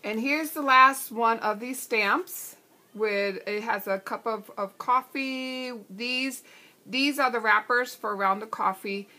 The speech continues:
and I really, really, really love these stamps. So all these stamps, I, there, I purchased them at H S N. There were seventeen with some change,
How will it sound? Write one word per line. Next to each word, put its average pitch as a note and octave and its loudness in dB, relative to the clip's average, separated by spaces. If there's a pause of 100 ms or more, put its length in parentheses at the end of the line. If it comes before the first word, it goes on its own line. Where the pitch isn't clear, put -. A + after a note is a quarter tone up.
(140)
and G3 0
I G3 0
really, A3+ -2
really, G3+ -6
really G3 -6
love F3 -8
these E3+ -6
stamps. - -10 (340)
So A#3+ 4
all C#4+ 4
these F4 0
stamps, D4 -2
I, A#3+ -4 (220)
there, A3 0
I A3 2
purchased C4 -6
them C4 -2
at A3 -2
H A#3+ -2
S C4+ -8
N. A#3+ 0
There A3+ -2
were G3+ -4
seventeen B3+ -6
with A#3 -2
some A#3+ -8
change, G#3 -8